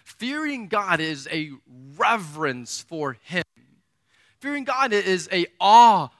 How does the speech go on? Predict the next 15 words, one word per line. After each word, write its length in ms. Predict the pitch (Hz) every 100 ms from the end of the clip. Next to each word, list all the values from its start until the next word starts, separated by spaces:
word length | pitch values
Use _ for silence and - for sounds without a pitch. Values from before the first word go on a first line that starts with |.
| -
of 160 | 160
his 320 | 151 165 135 - _
holiness. 1040 | _ - 247 262 175 131 117 104 110 - 185
It's, 220 | 143 - - -
it's 280 | 214 - -
treasuring 1080 | - - - 269 294 302 175 196 170 147 131 _ _ _ _
God 460 | 247 247 202 151 127
more 140 | 196 214
than 160 | 185
anything 480 | 202 294 330 - 170
else. 540 | 120 92 - - - _ _ _ -
And 100 | 170
so 240 | - 190
in 160 | 165 156
summary, 580 | - 208 240 262 285